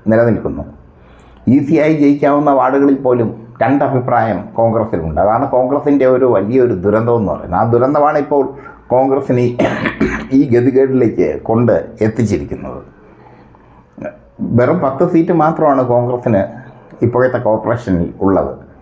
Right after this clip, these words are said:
പത്തിൽ നിന്ന് അമ്പത് സീറ്റ് എത്തിക്കാനുള്ള ചുമതലയാണ് കെ മുരളീധരൻ വഹിക്കുന്നത്. എന്തായാലും മുരളീധരൻ ശബരിനാഥനെ മേയർ സ്ഥാനാർത്ഥിയായി കൊണ്ടുവന്നത് നല്ല തീരുമാനം തന്നെയാണ്.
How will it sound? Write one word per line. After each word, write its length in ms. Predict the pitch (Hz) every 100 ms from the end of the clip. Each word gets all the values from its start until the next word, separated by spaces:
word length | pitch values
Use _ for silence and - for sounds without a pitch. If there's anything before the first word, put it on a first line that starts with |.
| - - - - -
പത്തിൽ 280 | 113 160 156
നിന്ന് 240 | 160 165 160 - - -
അമ്പത് 380 | 120 139 147 160 160
സീറ്റ് 320 | 151 147 147 135 -
എത്തിക്കാനുള്ള 640 | 127 127 139 143 127 123 117 - -
ചുമതലയാണ് 640 | - 123 135 131 107 107 98 -
കെ 140 | - 113
മുരളീധരൻ 560 | 113 113 107 104 101 80 - 101
വഹിക്കുന്നത്. 580 | 104 90 98 78 65 69 - - - - - - - -
എന്തായാലും 480 | 123 135 131 127 123 - - - - - -
മുരളീധരൻ 500 | 127 143 147 143 135 - -
ശബരിനാഥനെ 720 | - 123 143 156 147 147 135 - - -
മേയർ 240 | 120 127 135 -
സ്ഥാനാർത്ഥിയായി 640 | 135 135 131 123 117 110 -
കൊണ്ടുവന്നത് 580 | 117 117 110 104 95 - - - - 110
നല്ല 200 | 113 120 113 - -
തീരുമാനം 520 | 113 120 120 113 104 95 - -
തന്നെയാണ്. 460 | 107 107 73 -